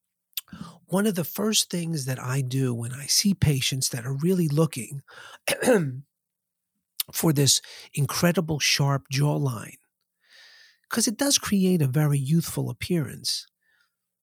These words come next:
is to try to really recreate how sharp of a chin jawline we can by adding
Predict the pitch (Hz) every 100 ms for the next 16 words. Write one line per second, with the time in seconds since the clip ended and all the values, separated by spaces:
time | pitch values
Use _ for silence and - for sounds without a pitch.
0 | _ 196 175 - 170 - 208 214 233 180
1 | 147 175 180 165 147 139 156 156 - 139
2 | 131 123 104 - _ _ _ _ _ _
3 | _ _ _ _ _ _ _ - - 175
4 | 170 160 156 151 - - - - 175 143
5 | 92 - - - _ _ _ _ _ -
6 | 143 127 127 120 139 - - - 185 190
7 | 190 170 127 160 165 147 117 95 101 104
8 | 120 139 143 - 160 151 113 101 110 -
9 | - - _ 143 135 143 - - 175 202
10 | 180 110 107 120